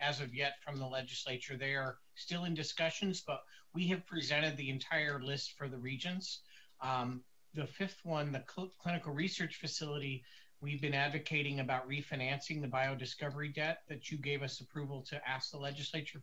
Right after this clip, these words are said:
for. And it's my understanding that bill may be moving in Senate Finance either today or tomorrow, but we have not been privy to any list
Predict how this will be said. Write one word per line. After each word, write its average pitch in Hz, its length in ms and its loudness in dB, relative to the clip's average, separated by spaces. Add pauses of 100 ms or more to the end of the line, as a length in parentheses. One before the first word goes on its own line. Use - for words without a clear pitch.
for. 165 280 0 (400)
And 131 120 -2
it's 127 160 -6
my 151 140 4
understanding 143 560 0
that 139 220 2
bill 147 180 2
may 147 140 2
be 135 180 -2
moving 139 380 0
in 127 140 0
Senate 143 320 -4 (100)
Finance 139 540 0
either 127 200 -4
today 127 340 -2
or 127 120 -4
tomorrow, 131 520 0 (400)
but 135 140 -4
we 143 140 2
have 151 140 -2
not 147 320 0
been 135 240 0
privy 139 340 -2 (120)
to 135 360 0
any 143 200 -2
list 135 460 -2